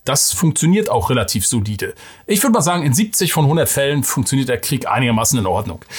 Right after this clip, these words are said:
Aber leider sind dreißig Prozent doch zu hoch <laughs> für, für so ein System. Und da gibt's halt sehr, sehr, sehr, äh, doofe Probleme. Also vor allem, wenn man viele Mitglieder eines Krieges hat, die klein sind, die dann so eine Kessel bilden,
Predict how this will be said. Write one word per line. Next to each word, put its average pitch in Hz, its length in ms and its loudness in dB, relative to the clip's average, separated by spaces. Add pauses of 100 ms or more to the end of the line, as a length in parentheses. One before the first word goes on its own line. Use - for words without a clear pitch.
(240)
Aber 175 300 4
leider 185 400 2
sind 147 260 0
dreißig 160 280 0
Prozent 139 380 -2
doch 156 140 -2
zu 135 200 0
hoch 202 280 0 (160)
<laughs> 906 180 0 (840)
für, 208 180 2
für 190 320 2
so 160 140 2
ein 208 80 2
System. 196 500 0 (280)
Und 127 120 2
da 165 120 2
gibt's 165 280 0
halt 139 180 0
sehr, 135 300 0
sehr, 117 240 0
sehr, 113 480 -2
äh, 117 160 -2
doofe 120 300 0
Probleme. 147 600 0 (200)
Also 117 180 2
vor 147 180 2
allem, 196 340 2 (220)
wenn 127 120 2
man 131 160 2
viele 208 500 2
Mitglieder 151 440 0
eines 127 160 0
Krieges 156 280 0
hat, - 200 -4
die 113 60 -6
klein 139 380 2
sind, 135 360 0
die 123 60 0
dann 117 140 2
so 120 80 0
eine 117 200 2
Kessel 143 500 2
bilden, 131 680 0